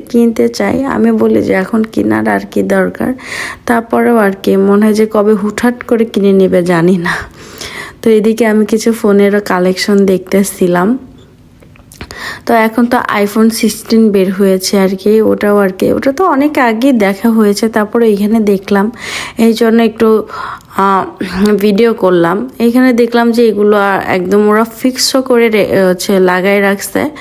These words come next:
উঠতেছিল না। আমি একটু ট্রাই করলাম, আহ, দেখলাম যে উঠতেছে না আর কি। যাই হোক আর কি, একটু ভিডিও করলাম।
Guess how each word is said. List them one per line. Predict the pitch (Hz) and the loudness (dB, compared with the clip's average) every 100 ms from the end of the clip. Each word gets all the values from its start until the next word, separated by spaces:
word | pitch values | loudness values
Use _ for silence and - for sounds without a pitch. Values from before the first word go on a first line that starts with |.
| - - - - | -14 -12 -12 -2
উঠতেছিল | 269 247 208 208 - 165 165 | 0 0 0 0 0 0 2
না। | 180 190 | 2 0
আমি | - 190 | -2 -2
একটু | 190 208 | -2 -2
ট্রাই | 202 220 220 | -4 -2 0
করলাম, | 220 220 202 185 233 294 - - - - - - - | 0 0 2 2 0 -6 -12 -20 -18 -14 -14 -16 -8
আহ, | 185 190 | -2 0
দেখলাম | 196 190 180 180 175 180 | 2 0 0 0 2 2
যে | 170 165 165 135 87 - | 2 2 2 0 -2 -6
উঠতেছে | 180 - 180 - 190 | -8 -4 -4 -2 -2
না | |
আর | - - - | -2 -4 -4
কি। | - - - - - - - | -4 -6 -10 -16 -16 -8 -2
যাই | 240 262 262 | 2 2 2
হোক | 226 220 220 | 2 0 0
আর | 180 175 | -2 -2
কি, | 185 | -4
একটু | 175 - 185 180 | -4 -2 -2 0
ভিডিও | 185 180 202 208 | 0 2 2 2
করলাম। | 202 190 180 196 | 2 2 2 0